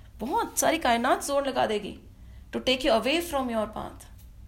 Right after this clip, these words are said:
It is right, Satan's, everything will come to shake you up. But then you say, "ठीक है, अब तो निकले हैं घर से, अब देखेंगे क्या होता है।" That attitude, every sage,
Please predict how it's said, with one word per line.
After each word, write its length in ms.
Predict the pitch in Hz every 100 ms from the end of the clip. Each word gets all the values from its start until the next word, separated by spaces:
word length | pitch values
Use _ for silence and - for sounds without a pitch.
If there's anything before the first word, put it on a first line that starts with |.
| - - - - - - - -
It 60 |
is 120 | - -
right, 220 | 156 392
Satan's, 440 | - 294 156 127 117
everything 440 | 294 392 - 359
will 140 | 359
come 140 | - 311
to 60 |
shake 480 | 302 - 311 349 -
you 120 | 427 392
up. 100 | 277 - - - - - - - - - -
But 100 | -
then 160 | 311 330 339
you 120 | 339
say, 160 | 349
"ठीक 180 | 320 330
है, 160 | 294 269 -
अब 180 | 269 269
तो 80 | 349
निकले 280 | 302 294 311
हैं 180 | 220 220
घर 120 | 185
से, 240 | 180 - -
अब 100 | 220
देखेंगे 380 | 226 - 226
क्या 140 | 220 -
होता 220 | - -
है।" 120 | - - - - - - -
That 480 | 320 427 - 311
attitude, 480 | 311 381 381 359 262 - - - 294
every 400 | 339 339 392 392 -
sage, 320 | 320 277 226